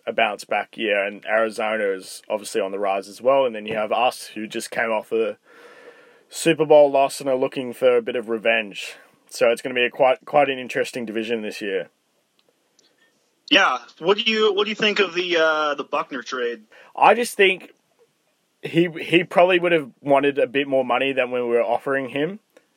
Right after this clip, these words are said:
Speaker 1: And I think
Speaker 2: Yeah.
Speaker 1: with our salary cap, there was no way that we were gonna be able to afford that.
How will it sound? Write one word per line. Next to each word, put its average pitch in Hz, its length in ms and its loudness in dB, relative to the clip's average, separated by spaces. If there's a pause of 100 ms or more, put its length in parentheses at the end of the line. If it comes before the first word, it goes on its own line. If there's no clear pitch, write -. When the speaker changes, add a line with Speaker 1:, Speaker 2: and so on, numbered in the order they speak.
(160)
Speaker 1:
And 127 420 2
I 120 120 0
think 147 140 -2
Speaker 2:
Yeah. 123 100 2
Speaker 1:
with 135 160 -2
our 127 220 4
salary 120 420 0
cap, 113 320 -4
there 117 120 2
was 117 160 -6
no 113 260 0
way 104 280 -2
that 101 240 -6
we 110 140 -4
were 107 140 -4
gonna 107 160 -4
be 107 100 -2
able 101 160 -2
to 107 80 -2
afford 107 460 -2
that. 117 260 0